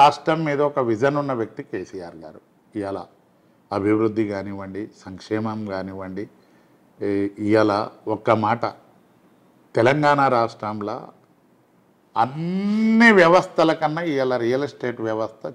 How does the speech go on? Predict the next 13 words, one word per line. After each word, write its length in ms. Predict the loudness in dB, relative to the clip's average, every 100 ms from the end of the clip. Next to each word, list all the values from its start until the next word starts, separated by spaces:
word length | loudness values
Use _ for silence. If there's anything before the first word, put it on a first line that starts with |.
| -10
చాలా 560 | -6 -2 2 4 2 2
బ్రహ్మాండంగా 640 | -2 -2 0 0 -2 -4 -6
ఉండి 140 | -8
అందరికీ 480 | -8 -6 -6 -6 -8
ఉపాధి 340 | -6 -6 -6 -8
దొరికింది. 360 | -12 -16 -20 -20 _ _ _ _ _ _ _ _ _ _ _ _ _ 6
సామాన్య 720 | 10 12 12 12 12 10 6 6 10
మానవుడు 460 | 10 10 8 4 0 -6 -20 _ -4
ఒక 180 | 0 0
సైకిల్ 500 | 4 4 6 6 6
మీద 200 | 4 4 4
తిరగలేనటువంటి 840 | 6 6 6 6 2 2 0 2 2
యువకుడు, 400 | 6 6 6 0